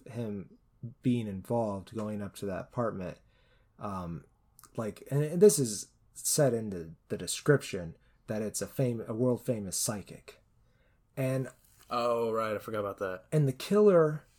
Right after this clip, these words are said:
Speaker 1: only kills them. This is set up at the very beginning of the film too. I don't think it's a spoiler. Uh, they only kill them because they psychically sense them while they were doing a show.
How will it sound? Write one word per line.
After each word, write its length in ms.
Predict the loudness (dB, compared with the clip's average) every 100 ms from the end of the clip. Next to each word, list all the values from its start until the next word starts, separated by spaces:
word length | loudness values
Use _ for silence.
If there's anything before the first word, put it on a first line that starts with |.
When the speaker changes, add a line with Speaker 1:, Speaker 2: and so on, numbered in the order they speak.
| _ _ _ _ _ _ _ _ _
Speaker 1:
only 360 | 2 4 4 2
kills 520 | -4 2 6 6 4
them. 320 | 0 -2 -4
This 240 | 4 4 6
is 320 | 0 -2 -10 _
set 280 | -6 2 2
up 160 | 2 -4
at 100 | -6
the 80 | -4
very 200 | -2 -4
beginning 360 | -4 -6 -6 -6
of 100 | -6
the 80 |
film 280 | -6 -8 -8
too. 220 | -8 -8
I 80 | -8
don't 320 | -8 -8 -8
think 200 | -10 -10
it's 160 | -8 -8
a 60 | -8
spoiler. 680 | -8 -8 -8 -8 -10 -12 _ _ _ _ _ _
Uh, 340 | -8 -6 -8 -10 _ -4
they 180 | 4 6
only 280 | 6 6 4
kill 280 | 2 2 4
them 260 | 2 0
because 520 | -4 -8 -2 0 0 0
they 120 | 0
psychically 840 | 0 0 -2 -4 -4 -6 -4 -8 -10
sense 420 | -6 2 2 4
them 380 | 0 -2 -6 -12 _
while 240 | -6 -6 -6
they 140 | -6
were 100 | -6
doing 260 | -6 -6 -6
a 60 |
show. 380 | -8 -6 -6 -8